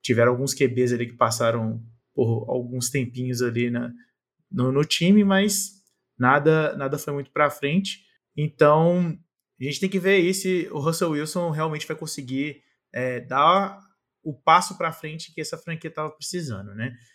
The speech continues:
É, a gente viu aí, né, o, os contratos que de, do Melvin Gordon também, né, que foi, é, reassinado, né, foi colocado mais um, um, mais um tempo aí de extensão.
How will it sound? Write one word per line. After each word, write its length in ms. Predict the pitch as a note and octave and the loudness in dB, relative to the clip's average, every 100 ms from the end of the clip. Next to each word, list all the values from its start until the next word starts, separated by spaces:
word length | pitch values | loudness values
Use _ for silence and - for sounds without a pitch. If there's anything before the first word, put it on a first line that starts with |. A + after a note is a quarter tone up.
| _ _ _ | _ _ _
É, 880 | B2 C3+ C3+ C3+ C3 B2+ B2 A2+ A2 - | 4 6 6 4 2 -2 -2 -4 -6 -8
a 40 | |
gente 260 | C#3+ D#3 D#3+ | -8 -4 -4
viu 240 | C#3 D3 | -4 -2
aí, 220 | C#3 C3 | 0 -2
né, 180 | B2 B2 | -4 -6
o, 720 | A#2 A#2 A#2+ A#2 A2+ A2 - - | -8 -8 -6 -6 -8 -10 -14 -14
os 100 | - | -6
contratos 520 | C3+ B2 A#2+ A2 - | -4 -2 0 0 -2
que 140 | - | -12
de, 360 | A#2+ A#2 A#2+ - | -6 -4 -4 -6
do 300 | B2 A#2+ A#2 | -6 -6 -6
Melvin 300 | A#2 A#2+ A#2+ | -4 -4 -4
Gordon 340 | B2 B2+ E3 C#3 | 0 2 2 -2
também, 320 | A#2+ A#2+ D3+ | -6 -8 -8
né, 100 | C3 | -10
que 120 | - | -14
foi, 520 | - B2+ B2 A#2 A2+ A2+ _ _ _ - | -10 -4 -2 -2 -4 -10 _ _ _ -6
é, 100 | A2+ G#2 A2 | -4 -4 -6
reassinado, 640 | B2+ B2+ - A#2+ B2+ C#3 A2+ | -2 -2 -2 0 0 0 -4
né, 80 | |
foi 420 | A2+ B2 A#2 A2+ A2+ _ _ _ _ | -8 -8 -8 -8 -14 _ _ _ _
colocado 420 | B2 A#2+ B2 B2 | -2 0 0 0
mais 180 | B2+ A#2+ | -2 -4
um, 140 | B2+ | -6
um, 720 | A#2+ A#2+ C3 B2+ B2 A#2+ A#2 A#2 - _ _ _ _ | -8 -10 -10 -8 -6 -6 -8 -10 -14 _ _ _ _
mais 220 | - A2+ A#2+ | -4 -2 -2
um 80 | |
tempo 380 | A#2+ B2+ B2+ B2+ | -2 -2 -2 2
aí 120 | B2+ | 0
de 60 | B2 | 0
extensão. 540 | - D#3+ D#3+ F#3+ A#3 | 0 0 4 4 4